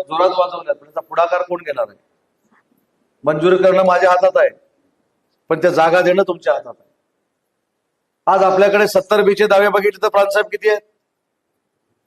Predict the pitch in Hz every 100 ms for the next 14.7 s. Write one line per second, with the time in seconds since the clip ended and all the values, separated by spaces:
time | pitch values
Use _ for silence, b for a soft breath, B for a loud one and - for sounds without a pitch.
0 | _ _ _ _ _ _ _ - _ -
1 | 139 170 190 185 170 180 156 156 - -
2 | 107 _ - _ _ _ _ _ _ _
3 | _ 165 139 151 180 202 190 185 190 208
4 | 220 190 - 202 196 196 196 202 190 185
5 | 185 190 170 156 135 _ _ _ 185 151
6 | 165 202 208 214 208 202 196 196 190 190
7 | 190 196 190 190 175 185 185 175 170 160
8 | 151 135 123 110 - _ _ _ _ _
9 | _ _ - 175 196 196 220 - 202 226
10 | 220 220 208 220 220 220 233 202 202 214
11 | 208 208 196 190 170 160 123 - _ _
12 | _ _ _ _ _ _ _ - 185 233
13 | 214 196 208 208 220 226 202 202 202 202
14 | 202 202 185 170 165 139